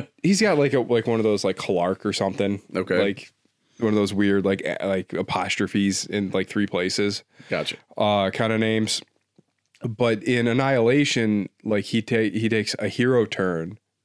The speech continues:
Speaker 1: you know, the whole sacrifice himself for the greater good thing. And he ends up being, like, one of the funnest characters in, in that run.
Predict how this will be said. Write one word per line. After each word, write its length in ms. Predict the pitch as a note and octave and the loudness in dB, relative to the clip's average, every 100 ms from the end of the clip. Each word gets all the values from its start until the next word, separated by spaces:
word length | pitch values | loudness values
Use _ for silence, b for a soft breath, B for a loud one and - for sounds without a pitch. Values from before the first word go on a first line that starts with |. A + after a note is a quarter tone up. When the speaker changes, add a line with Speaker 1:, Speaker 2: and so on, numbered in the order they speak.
| _ | _
Speaker 1:
you 120 | - G2+ | -2 0
know, 160 | F#2+ | 0
the 80 | G2 | 0
whole 140 | G2+ G2 | 0 0
sacrifice 760 | - F2+ E2 - F#2+ D#2+ - | 0 -2 -6 -4 -4 -4 -6
himself 360 | F#2 - E2+ - | -6 -2 -4 -2
for 100 | F2+ | -4
the 80 | |
greater 240 | F2 F2+ E2 | -2 -4 -4
good 280 | - G#2 - | -4 -6 -4
thing. 320 | F2 D#2+ G#2 B B B B | -6 -6 -12 B B B B
And 140 | - A2 | -2 0
he 100 | A2+ | 0
ends 220 | A#2 - | 0 0
up 120 | A2 | -2
being, 240 | G2+ A2 G#2 | 0 0 0
like, 160 | G2 | 0
one 180 | G#2 G#2 | 0 2
of 40 | G#2 | 0
the 60 | |
funnest 640 | G2 - - A#2+ A2 G#2 - | -2 -8 -4 -2 0 -2 -2
characters 540 | A2 G#2 G2 G#2+ G2 | 0 0 0 -2 0
in, 260 | G#2 G2 - | 0 -2 -4
in 200 | G#2 G#2 | -2 -2
that 200 | G2 B1+ | -2 -2
run. 540 | F2+ G#2+ A2 F2 F2+ | -2 -2 -2 -6 -10